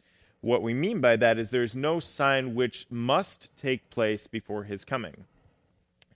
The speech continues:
How do we answer the question of where we get that idea? Well,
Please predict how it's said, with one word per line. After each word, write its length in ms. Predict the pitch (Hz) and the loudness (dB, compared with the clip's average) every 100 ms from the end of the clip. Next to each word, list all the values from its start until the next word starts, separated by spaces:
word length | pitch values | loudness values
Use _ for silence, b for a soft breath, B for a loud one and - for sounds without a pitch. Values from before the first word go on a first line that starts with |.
| _ _ _ _ _ _ _ _ - | _ _ _ _ _ _ _ _ -6
How 220 | 123 151 | 2 4
do 80 | 180 | 4
we 160 | 165 156 | 2 2
answer 500 | 156 151 - 151 147 | 0 -2 0 2 2
the 100 | 131 | 0
question 500 | - 135 123 - 131 | 2 0 0 -4 -4
of 160 | 117 | -2
where 200 | 107 120 | 0 0
we 100 | 120 | 0
get 220 | 110 117 110 | 0 -2 0
that 120 | 104 | -2
idea? 320 | 101 92 92 | -2 -4 -8
Well, 320 | - 113 160 | -4 2 2